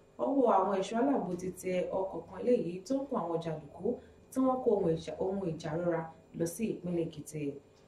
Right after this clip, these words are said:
Bẹ́ẹ̀ náà la sọ pé mímọ̀ fún yín pé Adérẹlé Ògúnsànyà, tó jẹ́ ọ̀kan lára àwọn aṣáájú Lagos for Lagos, ló ti jáde láyé lẹ́yìn ọjọ́ méje tó ṣe ọjọ́ ìbí ẹ̀. Bẹ́ẹ̀, àwọn tí wọ́n jẹ́ afiniṣe ìtọ́lá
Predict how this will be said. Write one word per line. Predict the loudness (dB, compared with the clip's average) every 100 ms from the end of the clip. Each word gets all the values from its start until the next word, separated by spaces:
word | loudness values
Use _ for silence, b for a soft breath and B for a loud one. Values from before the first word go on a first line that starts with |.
| -16
Bẹ́ẹ̀ | -6 -2 0
náà | 0 -2
la | -4
sọ | -6
pé | -6
mímọ̀ | -4 -2 -2
fún | -2
yín | -6 -4
pé |
Adérẹlé | -4 -4 -4 -4 0
Ògúnsànyà, | -2 -2 -8 -4 -2 -2 -4 B B B
tó | -10 -6
jẹ́ | -6 -2 2 2
ọ̀kan | 2 0 -4
lára | -2 0
àwọn | -2 -4
aṣáájú | -6 -8 -6
Lagos | 2 4 4 0
for | -2 -2
Lagos, | -2 -2 -4
ló | -4 -8
ti | -8
jáde | -8 -6 -4
láyé | -4 -4 -8 B B B B
lẹ́yìn | 2 4 4
ọjọ́ | 2 2
méje | 2 2 0
tó | -4 -4
ṣe | -4 -4 -4
ọjọ́ | -2 -4 -4 -2
ìbí | -2 -2 -2
ẹ̀. | -2 -4 -10 B B B
Bẹ́ẹ̀, | -4 0 2 0
àwọn | 0 -2 -2 -2
tí | -2
wọ́n | -2 0
jẹ́ | 0
afiniṣe | -2 -4 -6 -6
ìtọ́lá | -6 -4 -4